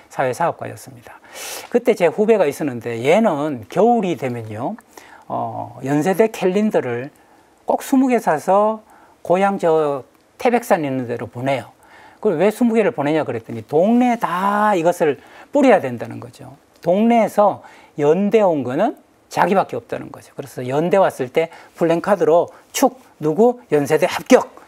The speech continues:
써놓고 매년 캘린더를 스무 개를 이렇게 돌린다는 거죠. 전 그걸 보면서 연대 차석으로 들어나 있는 돌머리라고 자살 시도를 하고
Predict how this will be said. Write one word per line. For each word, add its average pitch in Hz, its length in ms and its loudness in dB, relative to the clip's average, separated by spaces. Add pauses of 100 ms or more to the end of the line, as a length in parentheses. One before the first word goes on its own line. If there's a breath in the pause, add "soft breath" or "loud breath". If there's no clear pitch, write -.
(120)
써놓고 143 440 -4
매년 208 800 4 (320 loud breath)
캘린더를 160 680 0
스무 170 320 -4
개를 127 240 0
이렇게 107 260 -12
돌린다는 139 580 -4
거죠. - 280 -20 (680 loud breath)
전 226 440 0
그걸 170 300 0
보면서 143 760 -2 (520 soft breath)
연대 196 500 0
차석으로 214 580 0
들어나 165 380 2
있는 143 240 -4
돌머리라고 120 1500 -4
자살 190 360 0
시도를 135 420 -2
하고 117 380 -8